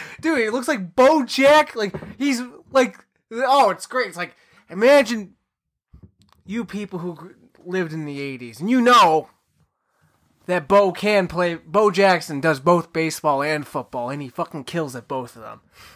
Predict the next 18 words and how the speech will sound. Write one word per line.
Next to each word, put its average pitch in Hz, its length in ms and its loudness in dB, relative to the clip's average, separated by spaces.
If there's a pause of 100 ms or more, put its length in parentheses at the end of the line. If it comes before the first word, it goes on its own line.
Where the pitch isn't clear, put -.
(200)
That's 285 320 4
what 269 180 -4
Jason 220 460 -2
is 208 160 -2
in 160 100 -6
this. 120 280 -10
He's 214 200 -8
Tecmo 262 480 2
Bowl 214 420 2 (120)
Bo 220 240 2
Jackson. 160 800 -4 (240)
You 214 240 -2 (100)
cannot 247 580 2
stop 160 460 -2
him. 120 240 -10 (260)
And 196 120 0
it's 147 160 -4
great. 170 480 -4